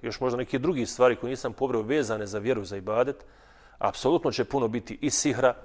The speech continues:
i crne magije, i ogrejsavanja, i sujevjerja,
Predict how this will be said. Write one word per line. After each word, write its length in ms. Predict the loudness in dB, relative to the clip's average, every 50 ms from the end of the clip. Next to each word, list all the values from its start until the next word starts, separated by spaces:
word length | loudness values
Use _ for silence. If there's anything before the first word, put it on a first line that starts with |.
| -18 -8
i 80 | -8 -8
crne 360 | -6 -2 -4 -2 0 -2 0
magije, 540 | 4 4 4 4 4 2 2 2 0 0 -2 -10 -20 -20 -16 -4
i 120 | 2 4 4
ogrejsavanja, 920 | 6 6 4 2 2 4 8 10 10 10 10 8 6 6 2 -2 -2 -4 -8 -16 -20 _ -4 -2
i 80 | -2
sujevjerja, 760 | -2 0 2 6 6 6 6 6 4 6 6 6 6 6 6